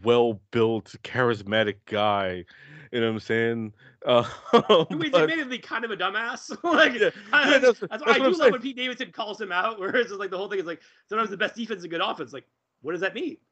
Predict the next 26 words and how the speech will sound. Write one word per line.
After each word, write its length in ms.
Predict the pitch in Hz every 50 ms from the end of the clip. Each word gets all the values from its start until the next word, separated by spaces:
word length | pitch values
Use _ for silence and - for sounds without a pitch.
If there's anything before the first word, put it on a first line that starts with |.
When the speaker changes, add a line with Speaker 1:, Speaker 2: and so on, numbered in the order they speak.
| _ _ _ _ _ _ -
Speaker 2:
And 120 | 175 175 190 208
then 100 | 202 190
he 80 | 196
just 180 | 190 196 - -
keeps 160 | 202 185 -
repeating 360 | 180 - - 180 190 226 220
it. 180 | - - - _ -
Like, 200 | - 160 170 - - _ _ -
"Yes, 200 | - - - -
but 100 | - 160
what 120 | 147 226 262
does 100 | 247 175
that 180 | 240 233 226 -
mean?" 320 | 254 349 294 180 - - -
<laughs> 40 |
And, 160 | 180 208 214 294
like, 240 | 294 262 247 -
he 60 | - 262
just 140 | 269 240
doesn't 300 | 180 233 - 233 - 151
get 180 | 127 180 190 - 185
anything 500 | 190 - 202 285 269 247 262 254 254 233
from 180 | 202 233 233 240
him. 540 | 262 285 320 294 233 - - 320 294 226 - _
<laughs> 60 | -
Speaker 1:
Right. 320 | 285 254 269 220 190 -